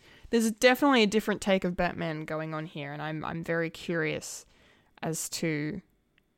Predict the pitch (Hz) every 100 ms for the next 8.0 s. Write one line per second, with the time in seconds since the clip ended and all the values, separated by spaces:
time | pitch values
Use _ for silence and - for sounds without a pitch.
0 | _ _ - 175 160 156 - - 160 156
1 | 151 - - 160 151 147 143 131 - -
2 | - 156 - - 156 151 156 151 147 160
3 | - 160 156 156 220 151 151 - - 165
4 | 156 139 - - - - - - - 165
5 | 156 147 - 165 165 - 165 156 - 160
6 | 160 170 202 - 233 - 220 180 175 -
7 | 160 185 - _ _ - 170 165 160